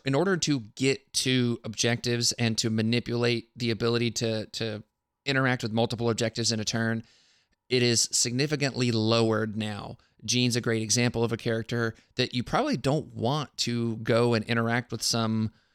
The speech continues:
extract and then, uh, uh, something else early because of what her abilities are. But either way,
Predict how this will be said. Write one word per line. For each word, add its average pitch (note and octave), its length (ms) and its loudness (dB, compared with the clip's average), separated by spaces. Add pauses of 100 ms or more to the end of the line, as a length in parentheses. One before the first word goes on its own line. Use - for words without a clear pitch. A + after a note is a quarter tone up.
(180)
extract A#2 600 0
and A2+ 120 -2
then, A2+ 140 0
uh, G#2+ 400 -6
uh, G#2 180 -14
something A2 380 -2
else G#2+ 480 0 (340)
early A#2+ 540 2
because A2 320 -2
of G2+ 140 -8
what G#2+ 260 -6
her A2 160 -2
abilities G#2+ 480 -2
are. G#2+ 420 -2 (720)
But C#3+ 100 -2
either E3 160 2
way, A#2 420 4